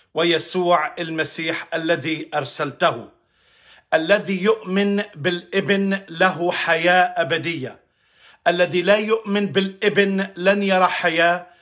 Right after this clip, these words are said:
بل يمكث عليه غضب الله. قال يسوع: "أنا هو القيامة والحياة، من آمن بي ولو مات فسيحيا، وكل من كان حيا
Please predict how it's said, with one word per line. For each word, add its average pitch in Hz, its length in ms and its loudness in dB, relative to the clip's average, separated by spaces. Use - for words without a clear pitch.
بل 185 220 2
يمكث 196 680 -2
عليه 170 520 0
غضب 160 580 0
الله. 165 520 0
قال 196 240 4
يسوع: 196 760 2
"أنا 214 200 4
هو 185 280 0
القيامة 180 800 2
والحياة، 165 760 -2
من 165 340 -8
آمن 214 440 2
بي 175 480 -4
ولو 175 360 2
مات 208 600 0
فسيحيا، 185 840 0
وكل 165 340 -2
من 196 360 0
كان 208 360 2
حيا 175 680 -2